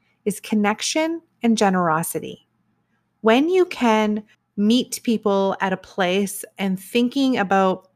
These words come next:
meeting prospects or your potential new clients and coming into conversations and your discovery calls with this place of,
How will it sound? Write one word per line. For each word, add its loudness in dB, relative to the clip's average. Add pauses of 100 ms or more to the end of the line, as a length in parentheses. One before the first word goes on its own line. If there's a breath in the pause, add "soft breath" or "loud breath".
(100)
meeting 2
prospects -2
or -8
your -4
potential -4
new -4
clients -8
and -12
coming -2
into -2 (460 loud breath)
conversations -2
and -2
your -2
discovery -4
calls -4
with -14
this -2
place -6
of, -4